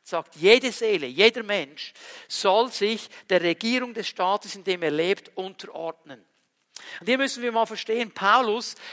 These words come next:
er denkt konsequent von seinen Wurzeln her. Paulus kannte seine Geschichte und er hatte auch ein Ja zu seinen Wurzeln. Und wenn er das hier schreibt an die Römer,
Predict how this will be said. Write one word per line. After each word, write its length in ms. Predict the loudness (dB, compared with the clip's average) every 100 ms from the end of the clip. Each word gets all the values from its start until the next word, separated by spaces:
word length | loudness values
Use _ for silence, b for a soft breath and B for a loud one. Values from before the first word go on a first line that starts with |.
| B
er 200 | 4 6
denkt 580 | 6 2 0 -4 -16 -18 _ _
konsequent 960 | 2 2 2 -4 -8 -6 2 2 2 -4
von 180 | -12 -4
seinen 480 | 0 0 -2 -6 0
Wurzeln 480 | 0 -2 -8 -12
her. 300 | -8 -8 -8 -16 _ _ _ _ _ _ _ _ _ B B B B 2
Paulus 400 | 4 4 2 0
kannte 340 | 2 2 -2
seine 260 | -6 -4 -4
Geschichte 600 | -6 -8 -8 -12 -18 -20 _ _ b b
und 120 | -8 -2
er 80 |
hatte 220 | 2 4 4
auch 80 |
ein 100 | 2
Ja 300 | 2 2 2
zu 140 | -2 -4
seinen 320 | -4 -4 -4
Wurzeln. 500 | -6 -6 -10 -14 -14 _ B B -6
Und 80 | 0
wenn 120 | 2
er 60 |
das 220 | 4 2 0
hier 180 | -4
schreibt 800 | -4 4 6 6 2 -4 -16 -20 B B 4
an 200 | 4 4
die 140 | 0
Römer, 540 | 0 0 0 -6 -10